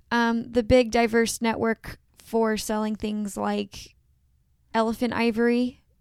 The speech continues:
or wild sn-, or wild, um, cat skins, like leopards and, and tigers and things.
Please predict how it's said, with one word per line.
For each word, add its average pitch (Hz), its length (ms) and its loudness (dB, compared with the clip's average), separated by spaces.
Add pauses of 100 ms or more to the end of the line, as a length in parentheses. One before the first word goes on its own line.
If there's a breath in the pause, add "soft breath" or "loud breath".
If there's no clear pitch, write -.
(260)
or 202 840 0 (580)
wild 220 300 0
sn-, - 200 -10 (280)
or 220 240 4
wild, 214 480 2
um, 208 420 -4
cat - 280 -2
skins, 277 680 -2
like 220 340 -2
leopards 208 600 2
and, 196 200 -6
and 202 200 -6
tigers 208 420 -2
and 262 160 -2
things. 311 340 0